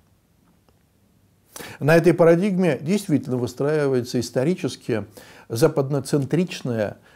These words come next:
миросистема, определяемая ранее через маркер капитализм. Но такая система не единственно возможная модель социогенеза. Зачастую для государства более целесообразным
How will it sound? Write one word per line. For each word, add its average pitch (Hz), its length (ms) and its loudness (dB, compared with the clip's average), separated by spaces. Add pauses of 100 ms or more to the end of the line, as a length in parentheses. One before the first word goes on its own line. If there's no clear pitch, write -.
(120)
миросистема, 131 1000 -2 (680)
определяемая 143 920 2
ранее 135 360 2
через 110 280 -2
маркер 123 440 -4 (180)
капитализм. 107 680 -4 (1300)
Но 131 280 0
такая 143 380 2
система 147 480 0
не 165 140 4
единственно 117 480 -2
возможная 135 580 -2
модель 117 480 -2 (220)
социогенеза. 131 1000 -4 (1080)
Зачастую 131 560 2
для 143 140 4
государства 151 540 4
более 147 380 4
целесообразным 139 960 0